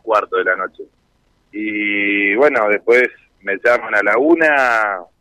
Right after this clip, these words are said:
miro por las cámaras y, bueno, ya el hecho estaba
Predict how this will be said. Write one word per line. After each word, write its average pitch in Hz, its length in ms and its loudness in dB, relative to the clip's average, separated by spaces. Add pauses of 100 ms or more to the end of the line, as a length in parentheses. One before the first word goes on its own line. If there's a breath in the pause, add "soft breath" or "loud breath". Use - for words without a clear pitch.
(180)
miro 107 200 -2
por 101 140 0
las 98 120 -2
cámaras 139 540 0
y, 101 120 -8
bueno, 110 340 -2
ya 90 320 0 (280)
el 92 120 -4
hecho - 220 0
estaba 104 540 2